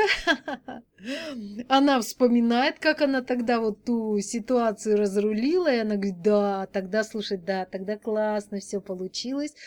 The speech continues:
То есть все, она уже, пошло наполнение, она уже начинает наполняться этой силой. И мы, значит, ей,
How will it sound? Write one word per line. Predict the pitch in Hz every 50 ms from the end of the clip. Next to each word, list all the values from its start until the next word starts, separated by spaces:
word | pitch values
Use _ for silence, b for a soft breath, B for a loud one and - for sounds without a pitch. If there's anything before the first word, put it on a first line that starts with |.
| B B _ -
То | 196
есть | 185 - -
все, | - - 247 262 269 240
она | 214 196 190 190 185
уже, | 180 190 196 - - _ _ _
пошло | - 196 190 - - 247 269 254
наполнение, | 214 202 202 - 196 190 202 196 202 208 202 190 175 165 165 165
она | 170 180 196
уже | 208 196 226 214
начинает | 208 196 185 - 202 202 196 185 180 -
наполняться | 180 - - 190 190 196 202 196 185 175 - - 170
этой | 160 - 156 160
силой. | 151 - - - 180 160 151 151 - - - _ _ _ _ _ _ _ _ _ _ _ _ _ _ _ _ _ _ _ _ _ _ _ _ _
И | 247 262 269 269 254 240 233 220 208 196 185 -
мы, | 190 190 208 220 226 240 254 294 349 381 370 302 247 208 175 170 170 180 - - - - - - - -
значит, | 190 165 185 196 196 - 208 - -
ей, | 180 175 190 208 220 233 285 330 370 381